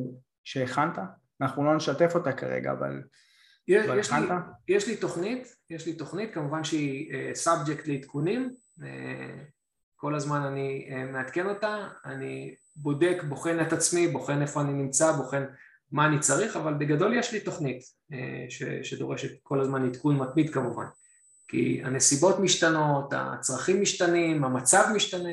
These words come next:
Speaker 2: אבל יש לי תוכנית.
Speaker 1: אני, אני אשתף, אה, אני אשתף שבתוכני-, אה, בתוכניות שלי גיליתי שאני חייב קודם כל לשים תוכנית, אבל הדרך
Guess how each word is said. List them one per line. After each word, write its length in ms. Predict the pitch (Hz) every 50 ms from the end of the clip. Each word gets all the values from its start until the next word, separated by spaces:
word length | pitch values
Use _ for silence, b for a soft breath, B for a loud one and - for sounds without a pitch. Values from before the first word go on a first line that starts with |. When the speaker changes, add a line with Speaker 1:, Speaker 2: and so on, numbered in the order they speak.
| 170 170 - _ _ _ - 139 - - - - - _ _ _ _ _ _ _ -
Speaker 2:
אבל 140 | 131 147 180
יש 160 | 202 - 202
לי 120 | 185 180
תוכנית. 460 | - - - 151 - - - - _ _ _ _ - - -
Speaker 1:
אני, 460 | 131 127 135 151 156 160 156 156 147 147 - 139
אני 380 | 139 139 151 156 160 156 151
אשתף, 480 | 139 - - 135 135 - 156 151 147 -
אה, 380 | 139 131 127 127 127 - - 135
אני 100 | 147 147
אשתף 380 | 143 - 147 139 - 175 175
שבתוכני-, 760 | 175 - 165 139 143 135 135 - 135 - - 151 156 156 - -
אה, 160 | 139 135 131 127 123 131
בתוכניות 680 | 127 127 123 127 127 - - - 147 147 160 170 165
שלי 300 | 156 147 139 151 165 165
גיליתי 640 | 139 135 131 123 135 127 127 165 175 190 202 - - b b b b b b b b b b b
שאני 200 | - 147 147 147
חייב 240 | - - 170 - -
קודם 200 | - 180 175 170
כל 100 | 180 165
לשים 200 | 147 - 160 151
תוכנית, 500 | - 143 - - 156 160 180 190 185 - _ _ _ _ _ _ _ _ -
אבל 220 | - 143 143 139
הדרך 600 | 139 135 131 151 170 185 196 180 185 - - -